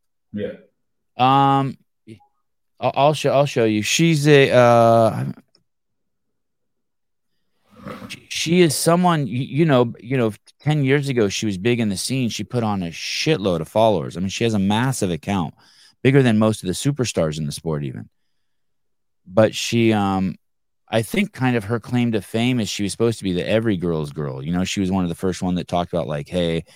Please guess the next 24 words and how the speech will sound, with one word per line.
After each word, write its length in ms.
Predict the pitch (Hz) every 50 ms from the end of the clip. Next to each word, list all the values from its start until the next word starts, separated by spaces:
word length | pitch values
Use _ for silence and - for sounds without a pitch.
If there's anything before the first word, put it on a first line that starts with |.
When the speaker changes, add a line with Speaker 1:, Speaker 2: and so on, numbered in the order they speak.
| _ _ _ _ _ _
Speaker 2:
I'm 120 | - 85 90
not, 180 | 87 85 - -
I, 120 | - 92 - -
I 80 | 92 92
don't 140 | 95 95
have 220 | 90 90 85 82 80
a 60 | 78
perfect 380 | - 92 85 76 - 80 71 76
body," 580 | 80 78 78 76 73 78 76 78 78 78 - - _ _ _ _ _
or, 200 | 82 82 80 71
"I 140 | 60 85 87
started 400 | - - - 87 87 87 87 82
when 160 | 85 85 80
I 120 | 80 78
was 220 | 76 78 78 76 76
young." 520 | 76 76 71 69 69 69 69 71 78 - _ _ _ _ _ _ _ _ _ _ _ _ _ -
Um, 420 | - 80 80 80 78 73 71 - - - _ _ _ _ _ _ _ _ _ _ _ -
yeah, 160 | 127 123 95
it's, 160 | 85 - -
it's 160 | - 107 -
kind 240 | - 131 131 135 139
of 80 | 127 117
your 100 | 101 92
standard, 640 | - - 98 92 92 90 90 87 85 82 80 -